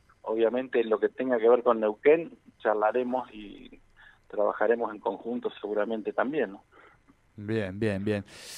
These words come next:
Speaker 2: Bueno, Mariano, eh, te agradecemos mucho esta charla. Eh, vamos a seguir charlando, por supuesto, porque hay un montón de temas, eh, que se van a ir, eh, sumando. Eh,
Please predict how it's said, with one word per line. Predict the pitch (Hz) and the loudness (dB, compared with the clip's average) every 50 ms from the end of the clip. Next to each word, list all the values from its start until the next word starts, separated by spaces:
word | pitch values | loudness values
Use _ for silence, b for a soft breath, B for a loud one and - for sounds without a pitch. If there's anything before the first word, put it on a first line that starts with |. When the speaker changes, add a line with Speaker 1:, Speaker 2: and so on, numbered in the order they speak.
| B B _ | B B _
Speaker 2:
Bueno, | 151 165 175 160 156 151 151 151 | 4 6 6 8 8 6 4 4
Mariano, | 151 156 156 175 180 175 175 170 165 - - | 4 4 4 4 4 4 6 4 4 4 4
eh, | 160 151 147 147 147 147 147 147 139 - - | 4 6 6 8 8 8 6 4 2 0 0
te | 156 151 147 | 4 4 6
agradecemos | 147 147 151 151 151 - 185 185 185 180 175 175 175 165 147 | 6 4 4 2 0 0 0 2 4 4 6 6 4 4 2
mucho | 175 185 196 190 - 196 | 0 -2 -2 0 2 2
esta | 170 - - 170 156 151 151 151 147 151 147 - | 2 4 6 6 8 8 8 8 8 6 4 2
charla. | - - 196 196 202 196 202 202 202 196 190 190 190 - | 2 4 4 6 6 6 6 8 8 8 6 4 0 0
Eh, | 131 131 127 120 | 2 4 4 4
vamos | 127 139 139 135 120 - | 4 4 4 2 0 -2
a | 98 | -4
seguir | 110 107 110 117 120 120 117 110 | -2 0 2 4 4 4 4 2
charlando, | - - 110 104 117 127 127 123 107 | 0 -2 -4 -2 -2 -2 0 0 -2
por | 104 101 | -2 -4
supuesto, | 92 110 101 120 123 - - 120 | -6 -6 -2 -2 -2 0 -2 -2
porque | 101 98 101 - | -2 -2 -2 -2
hay | 110 110 | 0 0
un | 107 101 | 0 -2
montón | 98 95 92 - 107 107 | -4 -4 -2 -2 -2 -2
de | 104 95 | -2 -4
temas, | - 107 107 110 113 113 113 - B B B B B B | -4 -4 -2 -2 -2 -2 -2 -4 B B B B B B
eh, | 120 110 104 98 | 0 0 0 0
que | - 101 - | -2 -6 -6
se | - 113 104 | -4 -4 -2
van | 104 110 113 117 113 | -2 -2 -2 -2 -2
a | 107 107 | -2 0
ir, | 113 117 117 131 B B B B B | 2 2 0 0 B B B B B
eh, | - 117 113 107 107 | -2 0 0 0 0
sumando. | - - 120 117 131 143 143 143 147 151 160 165 170 B B B B B B - | -2 -4 -6 -2 0 2 2 2 2 4 4 4 4 B B B B B B 0
Eh, | 139 135 131 127 123 123 123 123 123 120 117 117 | 2 4 6 6 6 6 6 4 4 4 4 2